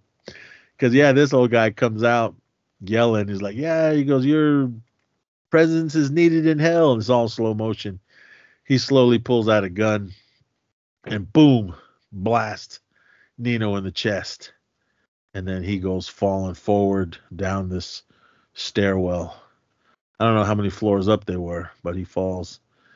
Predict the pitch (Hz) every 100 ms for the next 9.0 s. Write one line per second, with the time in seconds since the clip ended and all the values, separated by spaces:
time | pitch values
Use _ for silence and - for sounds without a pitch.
0 | _ _ _ _ - 95 82 92 90 80
1 | - - _ 101 90 85 92 87 85 90
2 | 80 82 82 82 90 _ _ _ _ _
3 | _ _ - 104 95 120 110 101 95 107
4 | 107 101 98 98 95 104 110 107 104 92
5 | _ _ _ _ _ _ - 95 87 85
6 | 82 71 - _ - - 123 120 123 110
7 | 107 - 110 98 107 120 107 - - _
8 | _ - 123 131 131 - 110 120 113 107